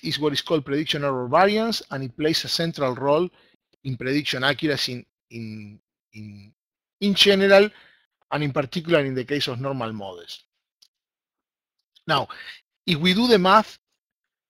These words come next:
in this particular, um, uh, bivariate normal density that has zero mean and variance equal to one,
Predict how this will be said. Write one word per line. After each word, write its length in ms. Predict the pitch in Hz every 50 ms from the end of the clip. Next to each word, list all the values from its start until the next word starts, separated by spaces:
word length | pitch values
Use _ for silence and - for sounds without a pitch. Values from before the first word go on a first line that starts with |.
| _ _ _ _ _ _ _ _ _ -
in 180 | 143 143 139 135
this 260 | 120 170 190 185 -
particular, 840 | - - 143 123 - - 185 180 - - 165 151 139 127 123 120 - -
um, 800 | 127 127 120 113 113 107 107 107 104 101 104 101 95 95 95 92 92 90 90 90 _ _ _ _ - - - _ _ _ _ _ _ _ _ _ _ _ - 117
uh, 480 | 120 120 113 113 107 107 107 104 104 - _ _ _ _ _ _ 135
bivariate 500 | 131 147 165 156 160 170 170 165 160 143
normal 380 | 143 151 160 165 160 151 147 135
density 480 | 147 160 175 160 - - 139 139 139
that 80 | 135 127
has 320 | - - 143 143 - - - _ -
zero 420 | 127 120 110 - 170 185 180 170 147
mean 240 | 147 156 160 156
and 140 | 147 139 135
variance 360 | 139 143 147 147 135 - -
equal 200 | 139 127 131 123 120
to 120 | - 127
one, 360 | 131 151 180 196 220 233 233